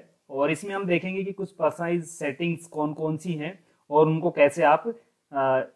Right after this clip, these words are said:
set कर सकते हैं, theme कैसे set कर सकते हैं, colors कैसे set कर सकते हैं, ये सब हम इस वीडियो में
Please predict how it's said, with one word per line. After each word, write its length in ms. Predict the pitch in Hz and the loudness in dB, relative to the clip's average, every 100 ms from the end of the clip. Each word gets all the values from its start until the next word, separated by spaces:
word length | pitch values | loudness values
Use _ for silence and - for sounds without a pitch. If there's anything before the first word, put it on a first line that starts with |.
| _ | _
set 300 | - 156 165 | 2 4 4
कर 140 | 175 147 | 4 2
सकते 280 | 156 135 | 2 -2
हैं, 80 | 151 | -6
theme 260 | 139 156 156 | -4 -6 -4
कैसे 220 | 147 147 | -4 -4
set 220 | 135 135 | -2 -4
कर 120 | 143 | -4
सकते 220 | 123 131 143 | -8 -8 -8
हैं, 100 | 139 | -4
colors 300 | 139 151 - | 2 2 2
कैसे 220 | 143 135 | -8 -6
set 220 | 135 127 | -8 -8
कर 140 | 131 | -8
सकते 220 | 120 127 156 | -12 -12 -6
हैं, 60 | |
ये 140 | 151 147 | -2 0
सब 200 | 160 147 | 0 -2
हम 120 | 147 | -2
इस 160 | 135 | -6
वीडियो 220 | 131 117 120 | -10 -10 -8
में 200 | 175 | -10